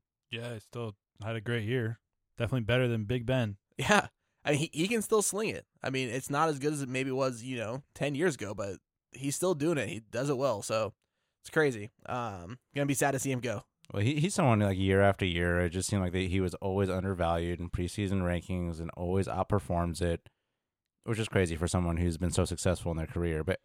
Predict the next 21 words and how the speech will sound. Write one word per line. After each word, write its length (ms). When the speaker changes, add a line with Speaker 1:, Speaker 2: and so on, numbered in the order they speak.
Speaker 3:
uh, 40
it 160
seems 160
like 100
a 40
lot 220
of 80
years 260
playing 220
fantasy 300
football, 240
I 80
see 320
his 220
ranking, 420
and 100
I'm 140
just 160
like, 200
"Oh, 260
yeah, 340